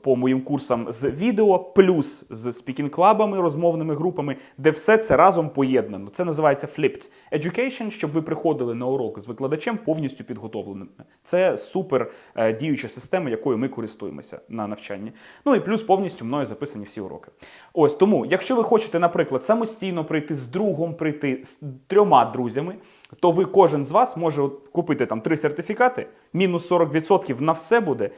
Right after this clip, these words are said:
і кожен по сорок відсотків отримає знижки на навчання. Якщо вам це цікаво, посилання залишаю нижче, обя-, об-, обов'язково приходьте, щоб в дві тисячі двадцять шостому знати англійську. А ми поїхали ось це розбирати.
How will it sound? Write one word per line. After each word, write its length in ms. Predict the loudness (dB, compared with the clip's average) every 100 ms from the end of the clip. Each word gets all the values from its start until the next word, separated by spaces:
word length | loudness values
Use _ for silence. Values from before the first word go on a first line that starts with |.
| _
і 60 | 2
кожен 320 | 4 4 2
по 120 | -4
сорок 280 | -2 -2 -2
відсотків 420 | 0 -2 -2 -6
отримає 340 | -6 -4 -2 -4
знижки 300 | -6 -8 -12
на 80 |
навчання. 380 | -12 -14 -16 -16 -20 -20 -20 _
Якщо 220 | 2 6
вам 100 | 6
це 80 | 4
цікаво, 380 | -2 2 4 4
посилання 480 | 0 -2 0 0 -2
залишаю 380 | -4 -2 -2
нижче, 320 | -2 -6 -8 -8
обя-, 260 | -2 0 0
об-, 280 | 0 -6 -4
обов'язково 560 | -4 -2 -4 -4 -2 -2
приходьте, 440 | -2 -2 -2 -2
щоб 240 | -6 -6 -8
в 40 |
дві 120 | -12
тисячі 240 | -12 -10 -8
двадцять 300 | -8 -8 -2
шостому 420 | -2 -2 -8 -6
знати 320 | -4 -4 -4
англійську. 480 | -4 -2 -6 -8 -14 -2
А 100 | 0
ми 160 | 0 -4 -16 _
поїхали 480 | -2 0 4 6 6
ось 180 | 4 6
це 120 | 6
розбирати. 520 | 6 4 4 4 2